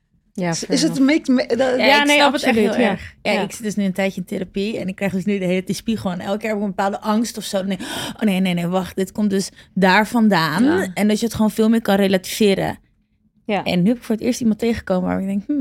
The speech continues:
Speaker 2: Hey,
Speaker 3: misschien,
Speaker 2: zie je?
Speaker 3: misschien." Dus ja, ik geloof daar ook wel in wat je zegt.
Speaker 2: Ja, maar je gaat dingen herkennen en dan ga je terugdenken van waarschijnlijk je vorige relaties. En dan kan je dat helemaal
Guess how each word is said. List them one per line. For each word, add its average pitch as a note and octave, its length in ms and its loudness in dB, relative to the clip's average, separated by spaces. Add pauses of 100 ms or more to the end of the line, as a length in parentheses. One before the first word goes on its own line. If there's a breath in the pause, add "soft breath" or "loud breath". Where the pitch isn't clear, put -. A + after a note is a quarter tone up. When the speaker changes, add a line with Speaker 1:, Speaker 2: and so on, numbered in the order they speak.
(200)
Speaker 2:
Hey, G#3+ 100 0
Speaker 3:
misschien, A#3 280 0
Speaker 2:
zie F3+ 320 2
je? F#3+ 300 2 (140)
Speaker 3:
misschien." A#3+ 760 2 (200)
Dus B3 520 0 (520)
ja, D4+ 140 -4
ik A3 120 -4
geloof C4 260 -4
daar A#3+ 140 -6
ook B3+ 100 -4
wel G3+ 100 -4
in - 120 -6
wat - 180 -10
je - 60 -16
zegt. - 420 -12
Speaker 2:
Ja, - 340 -8
maar B3 60 4
je C4 60 4
gaat B3 240 0
dingen C#4+ 200 2
herkennen C4 380 2
en G3 80 2
dan F#3+ 80 0
ga A#3 180 0
je A3 140 2
terugdenken A3+ 540 -4
van G3 220 -2 (160 loud breath)
waarschijnlijk F#3+ 380 -4
je - 60 -6
vorige G3+ 340 0
relaties. F#3+ 680 0 (440 loud breath)
En G#3+ 160 0
dan - 100 2
kan A3 180 2
je G#3 60 4
dat G#3 100 4
helemaal F#3+ 640 2